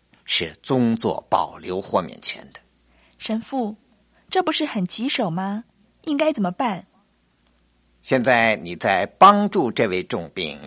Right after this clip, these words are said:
Speaker 1: 有死亡危险的教友时，发现有宗座保留豁免权的婚姻限制怎么办呢？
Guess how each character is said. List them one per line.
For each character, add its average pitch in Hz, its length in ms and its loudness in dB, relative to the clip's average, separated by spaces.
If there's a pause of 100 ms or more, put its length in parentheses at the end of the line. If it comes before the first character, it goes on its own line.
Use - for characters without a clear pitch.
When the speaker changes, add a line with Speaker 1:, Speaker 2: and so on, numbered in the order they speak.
Speaker 1:
有 101 180 0
死 - 320 -2
亡 87 220 -6
危 101 180 -2
险 80 240 -6
的 90 100 -10
教 90 240 0
友 78 180 -10
时， - 360 -8 (1700)
发 202 260 6
现 92 340 0 (360)
有 87 240 -2
宗 113 260 -4
座 90 220 -2
保 82 240 -2
留 90 200 -8
豁 95 240 -2
免 82 180 -8
权 - 140 -10
的 85 100 -6
婚 92 200 -8
姻 87 200 -10
限 85 320 -4
制 80 280 -12
怎 - 120 -8
么 76 140 -18
办 98 300 -2
呢？ 80 80 -16